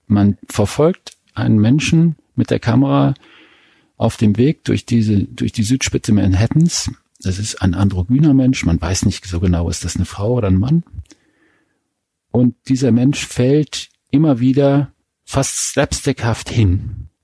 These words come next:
Aber Slapstick hieß ja, dass man lachen könnte. Und man kann nicht lachen, weil man nicht genau weiß, warum ist das so? Was passiert da gerade? Und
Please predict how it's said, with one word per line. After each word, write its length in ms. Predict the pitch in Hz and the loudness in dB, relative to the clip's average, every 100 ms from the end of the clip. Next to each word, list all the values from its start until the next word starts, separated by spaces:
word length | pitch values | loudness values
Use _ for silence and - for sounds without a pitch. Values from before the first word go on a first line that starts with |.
| _ _ _ | _ _ _
Aber 260 | 131 135 123 | 0 0 0
Slapstick 460 | 151 143 - 139 | -2 -2 -2 -4
hieß 240 | 143 143 139 | -2 -2 0
ja, 100 | 123 | -2
dass 140 | 117 | 0
man 140 | 113 | 0
lachen 280 | 110 127 110 | 0 0 -2
könnte. 240 | 95 87 98 | 0 -2 2
Und 80 | |
man 140 | 113 127 | 2 0
kann 240 | - 151 | 0 0
nicht 180 | 98 - | 0 -4
lachen, 380 | 80 92 135 151 | -8 -2 0 0
weil 160 | 120 | 2
man 120 | 131 139 | 2 2
nicht 200 | 143 - | 0 0
genau 280 | 135 131 | 2 2
weiß, 480 | 120 131 139 - - _ _ _ | 0 0 0 -4 -10 _ _ _
warum 420 | - 117 - 180 | -2 0 2 0
ist 240 | - - - | -2 -6 -4
das 160 | - | -4
so? 160 | 98 87 | -4 -4
Was 160 | 107 | -4
passiert 540 | - 131 - 226 233 - | -2 -4 -4 -4 -6 -8
da 100 | - | -16
gerade? 460 | - 82 - - - _ _ _ _ _ _ _ _ - | -12 -12 -10 -12 -16 _ _ _ _ _ _ _ _ -2
Und 360 | 120 127 262 | 2 2 0